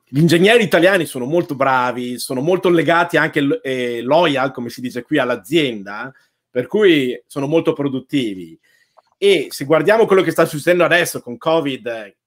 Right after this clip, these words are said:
che ha, se vogliamo, portato alla virtualizzazione di la-, lavorare o-, remoto, è un'altra possibilità ulteriore, eh, per aziende e per persone, eh,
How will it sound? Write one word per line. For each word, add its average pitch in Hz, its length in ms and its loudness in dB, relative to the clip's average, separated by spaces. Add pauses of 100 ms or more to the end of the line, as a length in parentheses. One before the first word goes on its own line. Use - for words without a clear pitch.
(120)
che 139 180 -4
ha, 135 260 2
se - 160 -10
vogliamo, 143 380 -2
portato 143 800 0 (420)
alla 120 600 -2
virtualizzazione 156 880 -2
di 135 80 -6
la-, 131 180 -6 (120)
lavorare 143 580 0
o-, 139 280 -4 (680)
remoto, 147 760 -2 (440)
è 165 140 -2
un'altra 185 400 2
possibilità 165 540 -2
ulteriore, 160 1000 2 (480)
eh, 123 460 -2
per 135 720 0
aziende 117 840 -4
e 147 280 -6
per 151 320 0
persone, 127 960 -4
eh, 98 480 -20